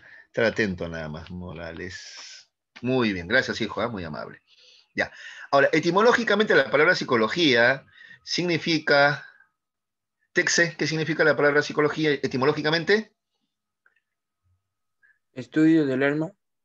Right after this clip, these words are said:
Speaker 1: Muy bien, estudio o tratado del alma, está bien cualquiera de las dos formas. Gracias, hijo. Muy bien. Uy, que estos chicos, qué bueno, Carlos.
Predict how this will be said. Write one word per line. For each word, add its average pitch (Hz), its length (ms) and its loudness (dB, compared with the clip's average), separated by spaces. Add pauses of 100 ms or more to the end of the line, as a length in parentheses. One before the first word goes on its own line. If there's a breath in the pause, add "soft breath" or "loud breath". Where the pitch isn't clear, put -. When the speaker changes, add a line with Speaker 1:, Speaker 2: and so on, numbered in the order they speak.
(160)
Speaker 1:
Muy 120 360 -2
bien, 82 160 -10
estudio 247 500 0
o 127 100 2
tratado 123 300 2
del 160 140 6
alma, 175 240 4
está 120 400 2
bien 120 240 -2
cualquiera 101 340 -4
de 90 60 -4
las 82 80 -6
dos 92 120 -12
formas. - 520 -14
Gracias, 104 560 -4
hijo. 87 260 -14
Muy 139 240 -6
bien. 113 100 -6
Uy, 170 140 -6
que - 120 -18
estos - 180 -14
chicos, - 260 -12
qué 110 160 -10
bueno, - 300 -12
Carlos. - 280 -20